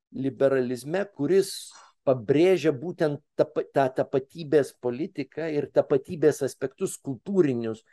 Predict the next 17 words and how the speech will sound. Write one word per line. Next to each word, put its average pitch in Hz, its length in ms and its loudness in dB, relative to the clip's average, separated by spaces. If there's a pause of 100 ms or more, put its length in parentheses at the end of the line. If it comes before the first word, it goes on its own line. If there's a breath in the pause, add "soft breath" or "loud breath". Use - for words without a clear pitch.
(340 soft breath)
ir - 140 -2
kitokius 147 460 -4
religinius 135 840 -2
įsitikinimų 135 800 -6
tapatybės, 135 760 -2 (880 soft breath)
kuri, 170 260 6
kaip - 220 0
sakau, 147 300 -2
gali 147 300 4
daugintis 143 880 2
be - 200 -10
galo, 143 720 0 (720)
e, 131 100 4
ir 160 300 4
tokia 160 300 0
antiesencialistinė, 151 1700 0
jinai 147 360 2